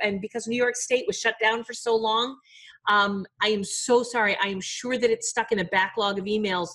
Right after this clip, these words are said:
that came March, April, May, and we're just, I am so sorry that you are still waiting for a reply, but you guys can always get a hold of me at Amy at New Shelves. Mary, you email me personally. I will answer you today, I promise. All right.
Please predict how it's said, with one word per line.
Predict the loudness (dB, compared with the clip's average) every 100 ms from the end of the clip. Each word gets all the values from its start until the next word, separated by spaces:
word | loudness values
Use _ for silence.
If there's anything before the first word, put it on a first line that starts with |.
| -4
that | -4 -2
came | -2 -2 -4 -2
March, | 2 2 0 -2
April, | -2 0 -2
May, | 0 2
and | 2
we're | 0
just, | -2 -8 -14 -20 -4
I | 2
am | 2
so | 0 2 2
sorry | 2 0 2 2 -2 -8 -20 _
that | 2
you | 4 4
are | 2
still | 2 4
waiting | 6 6 4
for | 2
a | 2
reply, | 2 0 2 2
but | 0 -2
you |
guys | 2 2
can | 2 -2 2
always | 2 2 0
get | 0
a | 0
hold | -2 -2
of | 0
me | 0
at | -2 2
Amy | 4 4 2 2
at |
New | 4 4
Shelves. | 4 0 0 2
Mary, | 2 4
you | 0 -4
email | -4 -2 -2
me | -2 -2
personally. | -4 -4 -2 -2 0
I | 0
will | -2 -2
answer | -6 -6
you | -8 -6
today, | -6 -2 0 0 0
I | -4 -2
promise. | 0 0 0 -8 -14 -14 -16 -18 -18 -18 -18 -20 -20 _ _ _ _ _ _ _ -4
All | 2 2 2
right. | -2 -4 0 0 -4